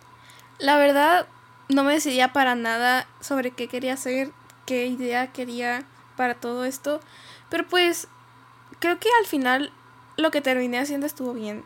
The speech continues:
El color rojito me gusta, el crema me encanta, yo amo el crema, sinceramente. Pero no me gusta la crema, qué raro. <laughs> Anyways, pues sí, estaba bien indecisa. Imagínate, imagínense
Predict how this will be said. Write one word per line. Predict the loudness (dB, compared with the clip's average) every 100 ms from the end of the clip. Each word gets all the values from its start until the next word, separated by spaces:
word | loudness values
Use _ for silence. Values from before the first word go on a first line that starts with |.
| -8
El | -6 -4
color | -4 -2 -2
rojito | -6 -6 -8
me | -6
gusta, | -6 -8 -8 -4 -2 -2
el | -4
crema | -6 -6 -4 -4 -6 -12 -10
me | -6
encanta, | -4 -4 -4 -4
yo | -4 -4
amo | -4 -6
el | -6
crema, | -8 -8 -8
sinceramente. | -8 -10 -10 -12 -12 -12 -14 -20 -20 -20 -20 -20 -20 -20 -20 -20 0
Pero | 2 2
no |
me | 2
gusta | 0 -2 -6
la | -6
crema, | -8 -12 -12
qué | -8 -6
raro. | -6 -6 -12 -20 -20 -14
<laughs> | -14 -14 -20 -18 -16 -8 -4
Anyways, | -2 0 -2 -6 -20 -20 -20 -20 -20 -12 -4
pues | -2
sí, | -2 -4
estaba | -2 0 2
bien | 0
indecisa. | -2 -2 -4 -4 -2
Imagínate, | 0 0 -2 0 -2 -2
imagínense | -4 -2 -2 -4 -2 -4